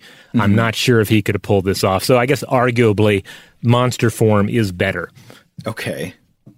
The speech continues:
Speaker 2: Uh, but also at some point here, uh, evidence starts mounting that something weird is going on with pollution in the water and the Leopold attacks, and Rex is on the case. Rex starts putting the pieces together.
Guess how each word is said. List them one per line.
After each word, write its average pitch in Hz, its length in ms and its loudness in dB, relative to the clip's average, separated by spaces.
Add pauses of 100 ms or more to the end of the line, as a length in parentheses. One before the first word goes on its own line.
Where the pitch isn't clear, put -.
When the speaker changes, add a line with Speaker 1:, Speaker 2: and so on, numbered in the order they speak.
(200)
Speaker 2:
Uh, 143 80 2
but 156 160 2
also 185 500 2
at 120 120 0
some 190 200 2
point 160 220 2
here, 113 540 2
uh, 98 260 -8
evidence 143 480 0
starts - 440 0
mounting 113 540 2
that 98 80 -4
something 120 440 2
weird 101 320 2
is 90 100 -4
going 90 240 -4
on 78 300 -6
with - 160 -10
pollution 123 560 4
in 117 80 6
the 110 80 6
water 95 640 2
and 87 260 -2
the 90 80 -4
Leopold 107 540 0
attacks, 92 520 -2
and 87 280 -2
Rex 123 340 0
is 110 140 2
on 101 160 2
the 87 80 -2
case. 80 420 -4
Rex 104 320 -2
starts - 380 -2
putting 101 320 -2
the 92 40 -4
pieces 87 520 -6
together. 73 500 -6